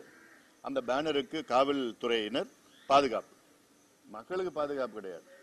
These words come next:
தமிழ்நாட்டுல பேனருக்கு தான் பா-, காவல்துறை பாதுகாப்பு. இப்படிதான் நடந்துட்டு இருக்கு. அதனால நாங்கள் நேரடியாக சென்று,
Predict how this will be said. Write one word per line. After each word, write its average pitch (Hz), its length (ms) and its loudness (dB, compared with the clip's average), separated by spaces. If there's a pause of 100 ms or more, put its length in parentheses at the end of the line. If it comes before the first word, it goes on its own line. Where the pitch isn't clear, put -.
(160)
தமிழ்நாட்டுல 139 520 -8
பேனருக்கு 143 400 -4
தான் 165 160 -8
பா-, 113 100 -4 (100)
காவல்துறை 113 440 -4
பாதுகாப்பு. 87 440 -10
இப்படிதான் 123 320 -4
நடந்துட்டு 120 360 -4
இருக்கு. - 220 -10 (680)
அதனால 139 300 -2 (120)
நாங்கள் 135 380 -4
நேரடியாக 143 540 -2
சென்று, 127 160 -6